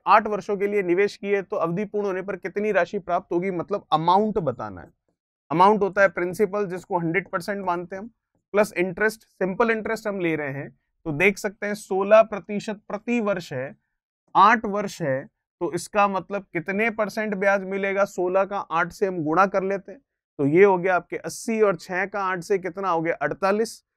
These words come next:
तो अस्सी और अड़तालीस, एक सौ अट्ठाईस परसेंट आपको क्या मिल रहा है? इंटरेस्ट मिल रहा है।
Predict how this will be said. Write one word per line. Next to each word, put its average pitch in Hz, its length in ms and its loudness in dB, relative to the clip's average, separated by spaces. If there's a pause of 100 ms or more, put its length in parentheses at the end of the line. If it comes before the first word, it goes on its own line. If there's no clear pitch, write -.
(220)
तो - 60 -10
अस्सी 185 400 -2 (160)
और 190 200 10
अड़तालीस, 196 500 -2
एक 175 200 -4
सौ - 160 -4
अट्ठाईस 208 480 2
परसेंट 196 600 -4
आपको 185 320 2
क्या 202 200 0
मिल 185 200 -2
रहा 196 160 0
है? - 120 -4
इंटरेस्ट 190 480 -4
मिल 113 140 -8
रहा - 120 -16
है। - 60 -20